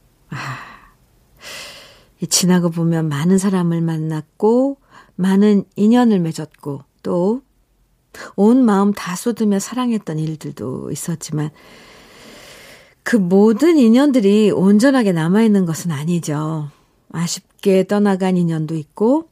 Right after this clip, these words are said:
남아있지만 예전 같지 않은 인연도 있어요. 추억이 더 아름다웠던 인연도 있고 잡지 못해서 안타까운 인연도 있을 거예요. 바다에 지는 노을을 바라보면서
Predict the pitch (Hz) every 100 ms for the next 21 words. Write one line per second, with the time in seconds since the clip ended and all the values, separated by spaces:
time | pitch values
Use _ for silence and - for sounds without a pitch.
0 | _ _ _ _ 202 208 269 262 - 226
1 | 226 220 180 185 240 208 - 175 147 170
2 | 160 175 165 147 135 - 156 156 160 -
3 | _ _ _ _ _ - - 277 226 214
4 | 202 180 170 185 190 180 170 - 175 165
5 | 170 165 151 95 - - 104 - - -
6 | - - - - - - _ - 196 185
7 | - 294 254 208 - 233 208 214 196 180
8 | 151 180 - 226 - 208 180 180 208 233
9 | 196 190 190 165 151 - 185 - 180 156
10 | 151 143 156 - _ _ _ _ _ _
11 | _ _ _ _ _ _ _ - 220 220
12 | 247 247 247 - 208 202 190 202 196 151
13 | 180 196 190 175 170 180 170 170 160 151
14 | 202 202